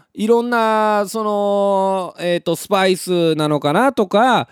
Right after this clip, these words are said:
その味わったことのないような調味料とか入っててうまいな。これ美味しいな、新しい体験やなとか思うんですけど、その、絶対的な、こう、スコアみたいなつけた時にね、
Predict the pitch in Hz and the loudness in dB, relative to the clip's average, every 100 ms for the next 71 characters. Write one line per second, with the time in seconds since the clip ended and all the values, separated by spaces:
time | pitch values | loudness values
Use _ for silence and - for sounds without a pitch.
0 | _ _ 214 214 185 208 220 226 220 208 | _ _ 0 0 0 -2 0 0 0 -4
1 | 202 202 233 233 214 208 254 294 233 208 | -2 -2 -2 0 0 0 0 0 0 2
2 | 220 226 262 247 226 190 185 196 - 262 | 2 2 0 0 -2 -4 -2 -4 -4 -10
3 | 233 226 311 381 339 254 277 320 320 _ | -6 -4 -2 0 -2 -2 0 -2 -4 _
4 | _ _ _ 349 330 269 285 - 320 240 | _ _ _ 0 2 0 -2 -4 -2 0
5 | 202 208 233 233 180 170 170 180 151 131 | 0 0 -2 -2 -2 -2 -2 -2 -4 -4
6 | 147 139 139 226 294 320 226 143 - - | -6 -2 -2 0 -2 -2 -4 -6 -8 -8
7 | 123 123 156 160 135 110 - - _ _ | -4 0 2 4 2 -2 -8 -16 _ _
8 | _ _ 220 214 190 - _ _ _ _ | _ _ 0 2 0 -2 _ _ _ _
9 | _ _ _ _ _ 147 - 330 392 _ | _ _ _ _ _ -16 0 0 0 _
10 | 403 427 415 427 440 427 311 220 - 247 | 0 0 0 -2 -2 0 0 -2 -6 -4
11 | 233 226 226 220 208 - - - 240 370 | 0 2 0 0 -2 -4 -12 -14 -4 2
12 | 370 269 156 143 139 113 101 - 147 127 | 4 2 0 -4 -4 -4 -10 -8 -8 -8
13 | 113 101 92 64 - 139 | -12 -16 -20 -20 -20 -20